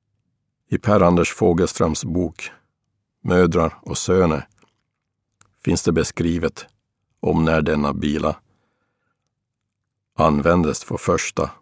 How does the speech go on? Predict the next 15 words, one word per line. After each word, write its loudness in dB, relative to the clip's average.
och -14
sista -4
gången. 0
Förre 4
kryparen 2
och -2
värdshusidkaren 0
Johan 4
Alfred 0
Andersson 0
Ander 2
hade 4
rånmördat 4
en -2
kassörska -2